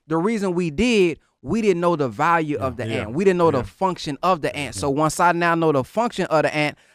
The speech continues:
Speaker 1: I'm leaving them ants alone
Speaker 2: Yeah.
Speaker 1: now. I just wanted to put it
Speaker 2: Yeah.
Speaker 1: out there for us.
Speaker 2: And,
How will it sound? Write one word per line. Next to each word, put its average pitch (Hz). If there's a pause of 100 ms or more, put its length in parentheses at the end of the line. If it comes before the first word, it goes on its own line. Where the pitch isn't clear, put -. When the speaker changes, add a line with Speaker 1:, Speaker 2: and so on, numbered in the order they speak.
(120)
Speaker 1:
I'm -
leaving 180
them 170
ants 170
alone 180
Speaker 2:
Yeah. 139
Speaker 1:
now. 127
I 196
just 202
wanted 175
to 156
put 175
it 160
Speaker 2:
Yeah. 160
Speaker 1:
out 151
there 143
for 127
us. 117
Speaker 2:
And, 123